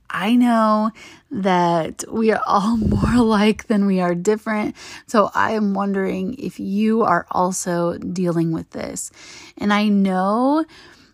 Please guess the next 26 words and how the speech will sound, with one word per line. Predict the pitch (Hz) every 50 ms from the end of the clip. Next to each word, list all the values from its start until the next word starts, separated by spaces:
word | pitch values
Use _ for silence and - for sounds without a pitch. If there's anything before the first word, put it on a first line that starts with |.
| _ _ _ -
that | - - 196 -
if | - 196 196 -
you | 220 208 208 - - _ -
are, | 190 190 180 180 175 185 196 220 262 269 262 - _ _ _ _ _ _ _ _ _ _ _ _ _ _ _ _ _
you | - 196 202 208 220 214 190 190 - _ _
don't | - 233 233 240 233 233 - -
want | 208 196 196 196 196 - -
to | - 202
spend | - - - - 180 180 180 175 175
your | 175 170 170 170 185 214 220
summer | - - - 196 185 196 214 226 233 247 269 294 302 302 - - - - _ _ _ _ _ _ _ -
tied | - - - - - 190 185 185 175 170
to | - - 185
your | 170 170 160
phone. | - - - - - - - - - - - _ _ _
You | - 175 185 196 208
don't | 190 185 214 196 202 208 202 -
want | 208 208 226
to | 220
be | 208 208 196 185
glued | - - 185 170 170 165 170 170 170 170 -
to | - - - 185
your | 170 165 156
phone | - - 170 165 156 156 156 170 165 165 - - - - - _ _ _ -
all | 175 175 170 170
summer, | - - 175 156 151 - - - - -